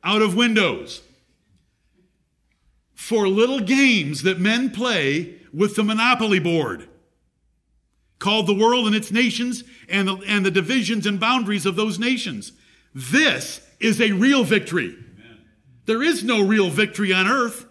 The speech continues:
Speaker 1: After one general dies or one president dies or one cabinet dies, who knows, there, do you know how fast World War Two followed World War One? Do you know what kind of celebrating they did after World War One?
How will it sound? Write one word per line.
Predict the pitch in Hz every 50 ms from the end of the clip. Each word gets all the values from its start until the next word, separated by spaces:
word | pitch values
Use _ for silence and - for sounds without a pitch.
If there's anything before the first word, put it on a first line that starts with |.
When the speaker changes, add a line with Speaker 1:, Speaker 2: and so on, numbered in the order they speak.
| _ _ _ _ _ _ _ _ _ _ _ _ -
Speaker 1:
After | 156 208 240 233 - 226 196
one | 180 175 220 262 269 220
general | 165 - 196 196 190 185 180 175
dies | 143 160 170 175 190 220 233 196 147
or | 185 175
one | 180 240 277 277 -
president | - 196 226 214 180 190 185 185 175 156
dies | 160 160 170 180 196 214 233 240 226 - - - - -
or | - 185 180
one | 175 214 262 285 277
cabinet | - - 190 220 208 190 165 190 185 - 139
dies, | 160 165 170 185 208 226 233 - - - - - - -
who | 220 233 214
knows, | 214 247 277 277 214 -
there, | 214 180 139 - - - - _ _ -
do | 190
you | 240
know | 262
how | 226 214 240 226
fast | - - 226 220 233 254 247 - 185
World | 208 240 247 240
War | 233 233 233 226
Two | 233 226 269 269
followed | 240 - 254 233 254 254 247 233
World | 214 226 240 247 247 240
War | 240 240 240 233
One? | 226 226 240 247 277 294 277 - - - - 143
Do | 143 196
you | 240
know | 262 262
what | 262 233 -
kind | 247 254 247
of | 226
celebrating | - - 240 240 254 247 202 233 247 262 254
they | 233
did | 202 180 220 233
after | 254 247 247 233
World | 214 214 233 240 240 226
War | 226 226 220
One? | 214 208 220 233 269 294 294